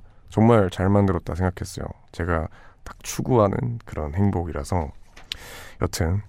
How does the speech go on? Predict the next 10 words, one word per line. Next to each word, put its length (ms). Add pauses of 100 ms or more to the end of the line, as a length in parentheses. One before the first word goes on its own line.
(180)
제가 240
소확행이라니 760
참 180
좋습니다. 640 (580)
박성원님, 600 (640)
"원래 200
학원 300
마침이 380
열한 260
시라서 560